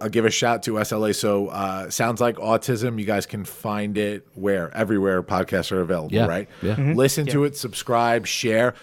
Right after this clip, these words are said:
Speaker 1: Go to sounds like autism dot com. You can find the podcast there, but also you can find the merchandise there. Like,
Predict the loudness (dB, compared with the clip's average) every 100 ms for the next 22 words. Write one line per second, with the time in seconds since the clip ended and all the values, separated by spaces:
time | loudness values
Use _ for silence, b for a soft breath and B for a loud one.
0 | B B 2 4 2 0 0 0 2 0
1 | 2 0 0 -2 -4 -8 -2 0 -2 -2
2 | -2 -2 -2 -2 -2 0 -2 0 0 0
3 | -2 -2 0 4 4 4 -2 0 2 4
4 | 2 0 -2 -4 -8 -6 -6 -6 -4 2
5 | 2 0 -4 -4 -6 -6 -6 -6 B B
6 | B B -2 0 0 -4